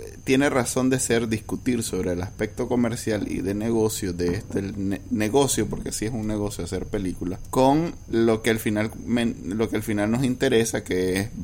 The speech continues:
ver las películas y saber si son buenas y disfrutarlas. Ahora bien, este, en Nicaragua para lo, eh, ahorita este estreno de, de The Hobbit, que siento que se, que se pegó mucho con el estreno anterior grande de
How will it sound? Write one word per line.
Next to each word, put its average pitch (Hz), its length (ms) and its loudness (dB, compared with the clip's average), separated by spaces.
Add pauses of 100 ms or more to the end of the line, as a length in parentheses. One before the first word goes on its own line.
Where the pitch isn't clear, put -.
ver 92 200 0
las 110 120 -2
películas 135 560 2
y 113 80 -2
saber 87 340 -4
si 101 80 -6
son 104 220 -2
buenas 117 400 2
y 104 60 -4
disfrutarlas. 98 720 0 (240)
Ahora 127 180 4
bien, 143 380 4 (160)
este, 113 560 4 (240)
en 127 160 6
Nicaragua 131 600 6
para 131 240 4
lo, 110 400 6
eh, 90 240 2
ahorita 110 520 2
este 135 240 0
estreno 127 500 0
de, 104 280 -2
de 110 200 2
The 139 140 2
Hobbit, 104 320 2 (240)
que 107 120 2
siento 123 460 2
que 123 140 2
se, 101 380 2 (400)
que - 100 -6
se - 140 -2
pegó 101 280 -2
mucho 123 380 2
con 110 240 -2
el 90 460 -4
estreno 107 480 -2
anterior 110 520 0
grande 110 460 2
de 82 480 -4